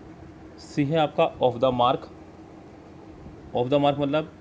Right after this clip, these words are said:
जैसे कि ये mark है, आपको यहाँ mark करना है, आपने यहाँ mark मार दिया, इस पर तीर मार दिया आपने यहाँ, जबकि मारना था यहाँ,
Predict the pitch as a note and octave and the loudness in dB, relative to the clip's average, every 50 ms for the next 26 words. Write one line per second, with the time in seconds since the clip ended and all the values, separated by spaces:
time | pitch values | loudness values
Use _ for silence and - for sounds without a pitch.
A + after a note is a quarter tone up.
0 | - - - - - - - B2 A#2 A#2 A#2+ C3 C3+ C3+ C3+ B2 A#2+ A#2+ A#2+ C3 | -20 -20 -20 -20 -20 -14 -10 -8 -8 -6 -4 -2 0 0 0 0 0 0 0 0
1 | B2+ - C#3 B2+ B2+ - C#3+ C3 B2+ C3 C3 B2+ A#2+ - - A#2 A2+ B2 B2+ - | 0 0 -2 -2 -2 -2 -4 -2 -2 0 -2 -2 -2 -4 -6 -6 -6 -6 -6 -4
2 | - C3+ A#2 G#2+ G#2 A2 A#2+ C3 C3 B2+ A#2+ A#2 - - A#2 A2 A2 G#2 A2 A2 | -6 -6 -6 -4 -4 -2 -2 0 0 0 0 -2 -4 -6 -6 -4 -4 -4 -6 -8
3 | A2 - - G#2+ - C3 B2 C3 A#2+ A2 A2 A2 A2+ A2+ - A#2 A2 G#2 G2+ G#2+ | -8 -10 -14 -12 -8 -6 -6 -4 -4 -4 -4 -4 -6 -6 -6 -8 -8 -6 -6 -6
4 | A2+ A#2 - - B2+ A2+ A2 A2 A2+ A2+ A2+ - A2 G2+ G#2+ G2+ G#2 B2 | -8 -8 -10 -10 -8 -6 -4 -4 -4 -6 -6 -8 -10 -10 -10 -10 -10 -14